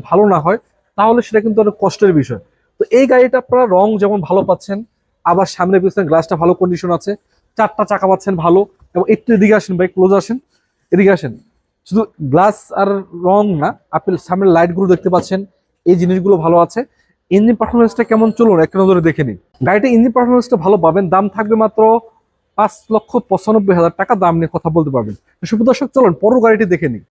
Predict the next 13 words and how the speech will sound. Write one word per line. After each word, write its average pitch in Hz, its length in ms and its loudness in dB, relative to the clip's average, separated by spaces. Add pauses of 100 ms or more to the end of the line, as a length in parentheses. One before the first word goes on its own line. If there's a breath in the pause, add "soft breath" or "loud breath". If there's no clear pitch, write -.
তারপরে 269 400 0
আপনাদেরকে 254 380 0
যে 247 120 0
গাড়িটা 214 240 4
আমি 208 140 2
দেখাচ্ছি, 202 440 -6 (160)
এটা 196 140 -2 (100)
টয়োটা 208 340 0
কোম্পানির 214 360 0 (200)
আরেকটি 208 280 0 (100)
জনপ্রিয় 190 360 2
গাড়ির 185 220 2
মাঝখানে 196 320 -2